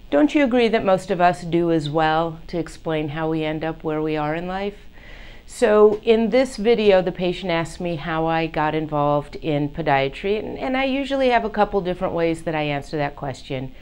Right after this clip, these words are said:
If somebody asks me, "Ew, why would you ever want to work with feet?" then my answer is always, "I don't know, I asked my proctologist friend the same question." If they ask because they really want to know, then the story that you'll hear in the video today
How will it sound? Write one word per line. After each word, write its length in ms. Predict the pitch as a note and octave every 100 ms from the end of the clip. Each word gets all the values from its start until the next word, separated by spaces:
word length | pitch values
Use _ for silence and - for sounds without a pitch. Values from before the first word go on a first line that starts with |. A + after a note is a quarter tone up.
| - - - -
If 120 | F#3
somebody 480 | - A3+ A3+ A#3+ A3
asks 520 | F#3+ G3 - - -
me, 280 | F#3 E3+ -
"Ew, 420 | - C4 A#3+ G3+ A3+
why 360 | A#3 G3 G3+
would 180 | A#3+ A#3
you 140 | A3
ever 180 | G#3+ G3+
want 220 | G3+ G3
to 60 | F#3+
work 240 | F#3 G3
with 120 | F3 E3+
feet?" 580 | - A#3 F#3+ F3 - - - - -
then 160 | F#3+ F#3+
my 100 | F#3
answer 500 | F#3 F#3+ F#3 F3+ F3
is 160 | E3+
always, 480 | E3 D#3+ D#3+ D#3+ - - - - -
"I 120 | D3+
don't 160 | E3 D3+
know, 200 | C#3 D3
I 100 | C#3+
asked 320 | D3 D3+ D3+
my 80 | D3+
proctologist 800 | C#3+ D#3+ D3+ D3+ D3 D#3 C#3 C#3
friend 260 | - C#3 C#3
the 60 |
same 240 | - C3+ C3+
question." 560 | C#3 C3 - - - - - - - - - - -
If 180 | A3+ A#3
they 160 | A#3+
ask 220 | G3+ G3
because 280 | - G3 F3
they 140 | F3+ D#3+
really 240 | D#3 D3+
want 260 | D3+ D3 D3
to 80 |
know, 360 | D3 C#3+ D3 D3
then 240 | D3 C#3+
the 60 | C#3+
story 360 | C#3+ F#3+ F3+ E3
that 160 | E3
you'll 160 | - D#3
hear 440 | D3 D#3 C#3+ C#3+ -
in 140 | E3
the 80 | D#3
video 380 | D3+ C#3+ D3 C#3+
today 500 | - D3 C#3+ C#3